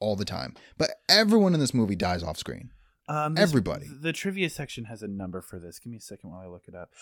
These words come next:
Speaker 2: It, oh, it doesn't have a number. It just says nearly every death in this movie takes place off screen.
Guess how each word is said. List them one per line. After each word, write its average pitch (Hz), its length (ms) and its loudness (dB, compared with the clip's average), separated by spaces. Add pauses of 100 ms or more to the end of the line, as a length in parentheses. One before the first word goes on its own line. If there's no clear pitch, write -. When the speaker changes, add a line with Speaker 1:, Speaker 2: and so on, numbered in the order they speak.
(240)
Speaker 2:
It, 190 260 8
oh, 156 200 10
it 151 40 0
doesn't 156 240 -2
have 139 100 0
a 131 40 0
number. 120 220 -2
It - 20 -2
just 131 160 -6
says 135 180 -2
nearly 165 540 4
every 135 180 2
death 123 240 -4
in 113 80 -8
this 104 140 -14
movie 101 180 -10
takes 98 220 -14
place 90 240 -12
off 80 100 -10
screen. - 340 -16